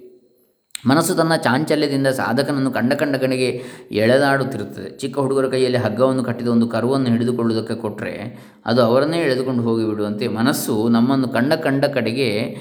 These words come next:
ಎಳೆಯುತ್ತಿರುವುದು. ಆದರೆ ಪ್ರಯತ್ನಪೂರ್ವಕವಾಗಿ ಮತ್ತೆ ಮತ್ತೆ ಅಭ್ಯಾಸ ಮಾಡುವುದರಿಂದ ಅದು ಸ್ವಾಧೀನವಾಗ್ತದೆ. ಮನಸ್ಸು ಏನನ್ನು ಚಿಂತಿಸುವುದೋ ಅದದೇ ತಾನೂ ಆಗಿಬಿಡುತ್ತದೆ. ಅದನ್ನೇ ತದಾಕಾರ ವೃತ್ತಿ ಅಂತ ಹೇಳುವಂಥದ್ದು.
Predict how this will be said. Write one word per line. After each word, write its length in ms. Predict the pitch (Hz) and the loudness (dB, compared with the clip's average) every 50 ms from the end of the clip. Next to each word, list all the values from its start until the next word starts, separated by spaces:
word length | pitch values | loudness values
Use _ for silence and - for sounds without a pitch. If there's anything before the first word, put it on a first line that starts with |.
| - - - - - | -16 -18 -20 -12 -4
ಎಳೆಯುತ್ತಿರುವುದು. 920 | - 120 117 123 123 127 127 123 - - 101 95 95 90 - - - - - _ - | 0 2 4 6 6 4 4 2 -2 -6 -8 -8 -8 -8 -12 -14 -18 -20 -20 _ -10
ಆದರೆ 360 | - 110 120 135 135 123 104 | -6 -4 -2 0 0 -2 -2
ಪ್ರಯತ್ನಪೂರ್ವಕವಾಗಿ 960 | 101 - 104 117 135 147 - - 170 151 156 143 139 135 139 127 120 113 110 107 | -4 -2 0 2 2 2 0 -2 -4 -2 -2 -2 -2 0 2 2 2 2 2 0
ಮತ್ತೆ 280 | 107 117 120 123 175 | 0 0 0 0 -2
ಮತ್ತೆ 200 | 165 165 160 135 | -2 -2 0 -2
ಅಭ್ಯಾಸ 360 | 117 104 110 123 131 131 127 | -2 0 0 0 0 0 0
ಮಾಡುವುದರಿಂದ 480 | 135 120 113 107 107 104 104 104 104 104 | 0 0 0 0 0 -2 -2 -2 -2 -2
ಅದು 160 | 101 101 104 | -2 -2 -4
ಸ್ವಾಧೀನವಾಗ್ತದೆ. 1000 | 98 - 98 95 104 110 120 113 107 98 92 90 - - 85 85 76 - - - - - - - _ - 120 | -4 -4 -4 -4 0 2 2 2 2 0 -4 -8 -10 -12 -12 -12 -12 -14 -16 -20 -20 -20 -20 -20 _ -4 0
ಮನಸ್ಸು 280 | 131 151 156 - - | 0 0 0 0 0
ಏನನ್ನು 480 | 120 120 135 151 160 156 151 143 135 135 | 0 2 2 2 0 0 0 0 -2 -2
ಚಿಂತಿಸುವುದೋ 760 | 135 120 123 123 123 - 127 113 110 110 104 107 120 139 147 | -2 -4 -4 -4 -6 -8 -8 -4 -2 -2 0 0 0 0 0
ಅದದೇ 600 | 135 120 110 117 127 127 123 139 147 160 160 139 | 0 0 0 2 2 2 2 2 0 0 0 0
ತಾನೂ 420 | - 117 113 123 139 156 165 156 | 0 0 0 0 0 0 0 2
ಆಗಿಬಿಡುತ್ತದೆ. 920 | 131 113 110 113 113 110 104 98 - 90 90 85 - - - - _ _ _ _ _ _ _ _ _ - | 2 0 0 0 -2 -2 -2 -6 -6 -10 -12 -12 -14 -16 -18 -20 _ _ _ _ _ _ _ _ _ -6
ಅದನ್ನೇ 260 | - 110 127 143 147 120 | -2 0 0 0 0 0
ತದಾಕಾರ 600 | 117 110 104 123 131 127 123 123 120 113 110 110 | 0 0 2 4 2 2 2 0 -2 -2 -2 -2
ವೃತ್ತಿ 360 | 107 110 104 104 - - 107 | -4 -6 -8 -10 -8 -8 -8
ಅಂತ 140 | 98 98 - | -8 -6 -6
ಹೇಳುವಂಥದ್ದು. 800 | 107 107 107 98 107 - - - - - - 117 120 - - | -6 -6 -6 -6 -6 -8 -10 -10 -12 -14 -14 -14 -18 -20 -20